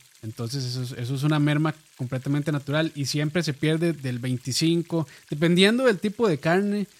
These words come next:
pero siempre se pierde del veinte al treinta o un poco más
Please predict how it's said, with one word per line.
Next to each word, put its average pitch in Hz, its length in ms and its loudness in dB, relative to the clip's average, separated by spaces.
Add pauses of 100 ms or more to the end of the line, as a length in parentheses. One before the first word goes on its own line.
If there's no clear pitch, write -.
(380)
pero 131 180 0
siempre 143 240 0
se 160 120 0
pierde 160 420 2
del 143 220 0
veinte 175 460 4
al 135 240 0
treinta 151 500 0
o 120 40 -2
un 135 140 -2
poco 135 260 -6
más 131 520 -4